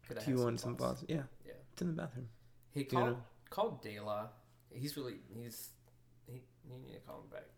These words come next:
Speaker 1: My
Speaker 2: I
Speaker 1: phone,
Speaker 2: need to call him
Speaker 1: well,
Speaker 2: back?
Speaker 1: my phone's almost dead, and I talked to him last time, so you call him.
Speaker 2: I don't wanna call him, though.
Speaker 1: Why not?
Speaker 2: Um,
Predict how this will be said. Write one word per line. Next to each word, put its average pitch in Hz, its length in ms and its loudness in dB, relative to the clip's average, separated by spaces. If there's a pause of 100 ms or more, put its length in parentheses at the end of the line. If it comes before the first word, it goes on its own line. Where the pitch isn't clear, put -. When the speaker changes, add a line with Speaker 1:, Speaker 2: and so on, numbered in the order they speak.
(460)
Speaker 1:
My 120 200 6
Speaker 2:
I 120 40 8
Speaker 1:
phone, 127 100 4
Speaker 2:
need 160 160 8
to 175 60 12
call 185 160 4
him 202 120 6
Speaker 1:
well, 202 100 6
Speaker 2:
back? 123 60 2
Speaker 1:
my 139 80 6
phone's 151 260 8
almost 139 220 2
dead, 117 220 4
and 107 80 -6
I 120 100 2
talked 123 220 4
to 120 60 -4
him 117 80 -4
last 113 220 -4
time, 101 100 -8 (100)
so 110 140 -8
you 113 240 -6
call - 200 -8
him. 113 60 -8 (2250)
Speaker 2:
I 117 100 -2
don't 185 160 4
wanna 156 140 0
call 139 380 -4
him, - 200 -4
though. - 160 -6 (2250)
Speaker 1:
Why 135 160 -10
not? - 960 -2
Speaker 2:
Um, 123 460 8